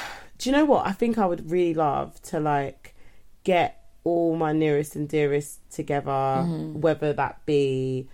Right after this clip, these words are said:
Speaker 1: like, whether you're completely black, you're part black, or
Speaker 2: Yeah.
Speaker 1: obviously, like, people who aren't black can also come
Speaker 2: Yeah,
Speaker 1: if,
Speaker 2: yeah.
Speaker 1: if they want. I'm joking.
Speaker 2: Yeah,
Speaker 1: And
Speaker 2: the
Speaker 1: obviously,
Speaker 2: allies.
Speaker 1: that, yeah, yeah, exactly. The allies can
Speaker 2: Mm.
Speaker 1: come, but I would like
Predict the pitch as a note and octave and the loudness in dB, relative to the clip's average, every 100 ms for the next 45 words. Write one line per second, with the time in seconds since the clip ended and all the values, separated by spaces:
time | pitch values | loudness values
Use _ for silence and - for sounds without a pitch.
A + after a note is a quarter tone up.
0 | - - - C3+ C3 B2+ - - - - | -14 -14 -4 2 2 2 -2 -10 -20 -20
1 | - E3 D#3 D3+ C#3+ C#3+ G#3 F3 E3 D#3+ | -4 0 2 2 2 4 4 4 4 4
2 | C3+ B2+ F3+ E3+ - D#3 C#3+ - - - | 4 -4 2 2 4 4 4 0 -4 2
3 | - C3 C3 B2+ - - - - - G3 | 4 4 4 2 -4 -20 -20 0 4 4
4 | F#3+ E3 C#3 - C#3+ C#3 C#3 C3+ - C3 | 4 2 0 0 -2 0 2 0 -2 -4
5 | - A#2+ A#2+ A#2+ - C3 D2+ - G3 A3+ | -4 -6 -6 -8 -6 -6 -6 -6 2 4
6 | F3+ D#3 C3+ A2+ B2 F#2 - F#2 G#2 - | 4 2 0 -2 -4 -6 -8 -8 -8 -8
7 | A2 - - - C#3+ D3 C#3+ - F3 C#3+ | -10 -10 -10 -2 4 4 4 2 4 4
8 | D#3 C#3 C3+ - B3 G3+ C#3+ D3+ C#3+ - | 2 2 0 0 4 4 4 2 2 0
9 | - - E3 - F#3 F3 D#3+ - G#3 F3 | -2 -6 -2 2 4 4 4 0 0 2
10 | C#3+ C3 C3+ C#3 D3+ D#3 C#3 | 2 2 0 0 2 2 0